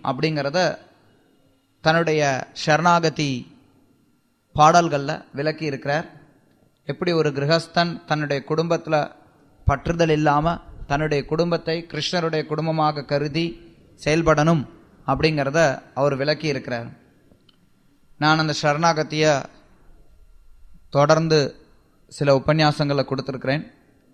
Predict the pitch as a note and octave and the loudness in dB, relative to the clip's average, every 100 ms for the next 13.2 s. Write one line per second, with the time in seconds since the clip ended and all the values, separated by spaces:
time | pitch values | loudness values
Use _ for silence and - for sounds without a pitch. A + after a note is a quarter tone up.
0 | _ C#3 C#3 C#3 C3 B2+ - - C#3 C3 | _ 0 2 2 0 -2 -12 0 2 2
1 | C3+ C3+ C3+ C3+ C3 C3 D3 - - - | 0 -2 -4 -4 -2 -2 -2 -8 -20 -20
2 | _ _ _ _ _ _ _ _ _ _ | _ _ _ _ _ _ _ _ _ _
3 | - _ _ _ _ _ _ _ - E3 | -18 _ _ _ _ _ _ _ 0 2
4 | F#3+ G3+ G3 G3+ - D3+ F3+ G#3 G3 G#3+ | 4 6 4 2 0 0 2 2 2 0
5 | G3+ F#3+ F3 D#3 B2+ A#2 - _ _ _ | 0 2 2 0 -2 -8 -20 _ _ _
6 | _ _ _ _ _ _ - C#3+ E3+ F3 | _ _ _ _ _ _ -8 -4 0 2
7 | F3 D#3 B2 A#2+ - _ _ _ _ _ | 4 2 0 -8 -18 _ _ _ _ _
8 | _ _ _ _ _ _ _ _ _ A2+ | _ _ _ _ _ _ _ _ _ -14
9 | A2 G#2+ G2+ D3+ D#3+ D#3 C3+ C#3 - _ | -12 -12 -4 0 0 0 -2 -2 -8 _
10 | _ _ _ _ _ _ _ _ _ _ | _ _ _ _ _ _ _ _ _ _
11 | _ _ _ _ _ _ _ _ _ _ | _ _ _ _ _ _ _ _ _ _
12 | _ _ _ _ _ D#3 E3 A3+ G#3+ G#3 | _ _ _ _ _ -6 0 2 6 6
13 | F#3+ | 6